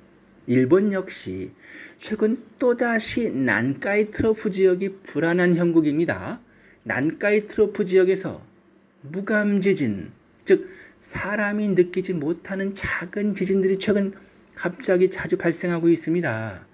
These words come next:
이것은 대지진의 전조일 수 있습니다. 팔월 일 일부터 오늘 팔월 이십오 일, 지금 녹화 시간인 새벽 네 시,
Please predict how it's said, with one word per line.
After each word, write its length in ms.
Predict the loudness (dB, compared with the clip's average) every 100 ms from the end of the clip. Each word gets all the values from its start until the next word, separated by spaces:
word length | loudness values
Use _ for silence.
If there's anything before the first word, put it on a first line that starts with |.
| _ -16 -14 -2
이것은 380 | 2 4 4 0
대지진의 800 | -2 -2 0 0 0 0 0 -2
전조일 580 | -6 -4 -2 0 2 2
수 160 | 0 -4
있습니다. 640 | -4 -6 -6 -6 -6 -10 -12 -20 _ _ _ _ -20 _ _ -20 -20 -20 -12
팔월 400 | -2 2 2 2
일 120 | 0
일부터 580 | 2 2 2 0 0 -4
오늘 380 | -2 2 2 0
팔월 300 | -4 -2 0
이십오 460 | -2 -4 -4 -2 -2
일, 300 | -2 -4 -4 -16 -20 -20 -18
지금 320 | -6 4 6 6
녹화 340 | 0 -2 -6
시간인 960 | -6 -6 -4 -2 -2 -2 -4 -4 -6 -6
새벽 400 | -2 0 0 0
네 200 | 0 0
시, 320 | -2 -10 -10